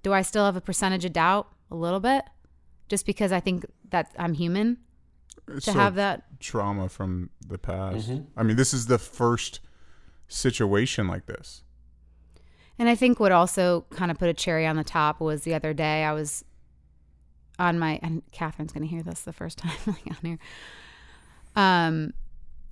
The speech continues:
Speaker 1: I was on my manager slash best friend's phone,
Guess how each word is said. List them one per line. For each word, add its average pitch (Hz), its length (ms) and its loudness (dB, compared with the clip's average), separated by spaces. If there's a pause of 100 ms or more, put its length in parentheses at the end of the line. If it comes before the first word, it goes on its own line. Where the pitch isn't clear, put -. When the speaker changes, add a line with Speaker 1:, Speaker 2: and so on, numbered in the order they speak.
(360)
Speaker 1:
I 185 120 6
was 185 140 4
on 185 200 6
my 175 380 0
manager 165 720 0 (400)
slash 165 260 -2
best 170 260 -2
friend's 156 280 -2
phone, 160 500 -2